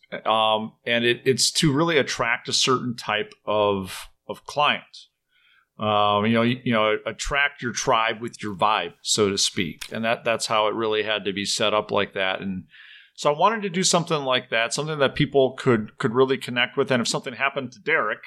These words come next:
like, there's this, still this brand where I can have other people eventually come in and help continue that on. Hopefully that would be the,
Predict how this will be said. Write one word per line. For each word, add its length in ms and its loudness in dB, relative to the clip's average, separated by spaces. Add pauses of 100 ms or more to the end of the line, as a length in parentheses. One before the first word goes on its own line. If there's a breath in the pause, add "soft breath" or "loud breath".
(100)
like, 180 -2
there's 220 2
this, 100 0
still 220 4
this 180 0
brand 420 2
where 100 2
I 60 2
can 120 -8
have 140 0
other 220 2
people 380 2
eventually 380 2
come 260 0
in 120 2
and 120 0
help 240 0
continue 480 0
that 160 4
on. 220 4
Hopefully 500 0
that 180 0
would 120 -4
be 140 -2
the, 300 -2